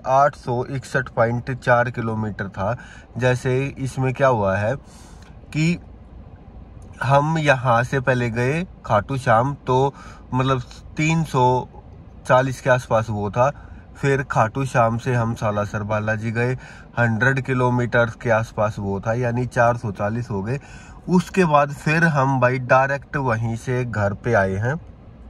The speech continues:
तो around तीन सौ बीस के आसपास वो था। और भाई, ए, बीच में उसके बाद आने के बाद, जैसे मैं बता रहा हूँ कि हमें कुछ emergency आ गई थी,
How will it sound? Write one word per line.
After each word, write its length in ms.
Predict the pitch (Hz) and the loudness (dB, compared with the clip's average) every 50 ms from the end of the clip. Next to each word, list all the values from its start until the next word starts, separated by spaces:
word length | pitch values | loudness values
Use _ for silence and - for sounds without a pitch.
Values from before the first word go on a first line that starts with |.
| - - - - - - - - - - - - - - - - - - - - - - - - - - | -20 -20 -20 -20 -20 -20 -20 -20 -20 -20 -20 -20 -20 -20 -20 -20 -20 -20 -20 -20 -20 -20 -20 -12 -4 0
तो 180 | 143 139 151 | 2 4 4
around 560 | 160 - 156 147 139 139 143 147 151 151 147 160 | 4 4 4 4 6 4 2 2 0 -2 -2 -4
तीन 460 | 147 - - - 170 170 180 180 170 | -6 -6 -6 -2 0 2 2 2 0
सौ 220 | - - 147 135 | 0 2 0 0
बीस 300 | 123 131 143 147 139 - | 0 0 -2 -4 -4 -4
के 100 | - 156 | -2 2
आसपास 480 | 139 127 127 123 - - 123 110 110 - 113 | 4 4 4 2 0 0 0 0 0 -2 -6
वो 240 | 98 98 101 101 | -6 -4 -4 -4
था। 260 | 98 - 117 120 139 - - - - - - - - - | -2 0 0 0 0 -2 -8 -18 -20 -20 -20 -18 -8 -4
और 160 | 123 131 127 | -2 0 0
भाई, 360 | 117 120 120 127 135 139 151 - - - - - 123 | 2 0 0 0 -2 -4 -4 -8 -12 -18 -14 -12 -8
ए, 480 | 143 139 135 135 135 135 131 131 120 - - - - - - 160 | -6 -4 -4 -4 -4 -4 -6 -6 -10 -12 -16 -18 -18 -14 -10 -8
बीच 440 | 131 123 135 147 156 156 131 - | -6 -2 0 0 0 -2 -2 -2
में 480 | - 139 131 135 135 143 147 147 139 - - - - - - - - - - - - - | -2 0 2 2 2 0 0 -2 -6 -8 -14 -18 -20 -20 -20 -20 -20 -20 -18 -14 -8 -6
उसके 280 | 156 131 - - 156 | -6 -4 -4 -2 -2
बाद 260 | 139 131 131 127 131 | 2 4 4 4 4
आने 240 | 135 131 131 131 131 | 4 2 2 0 -2
के 80 | 123 131 | -2 2
बाद, 200 | 123 123 127 123 131 131 123 - - 113 113 110 | 4 4 4 4 2 -4 -4 -6 -8 -8 -6 -2
जैसे 220 | 120 120 117 127 123 | -2 -2 -2 -2 -2
मैं 120 | 117 117 | -2 -2
बता 200 | 117 104 120 110 | -2 0 0 0
रहा 120 | 98 95 | 0 0
हूँ 80 | 98 92 | -2 -4
कि 60 | 110 | -4
हमें 240 | 117 110 104 104 101 | -4 -4 -4 -4 -6
कुछ 200 | - 113 107 - | -6 -8 -6 -4
emergency 580 | 110 104 107 107 104 104 107 107 107 - - 104 | -4 -4 -4 -4 -4 -4 -4 -6 -6 -6 -4 -4
आ 80 | 92 | -4
गई 180 | 92 90 90 92 | -4 -4 -6 -6
थी, 160 | 107 120 | -6 -8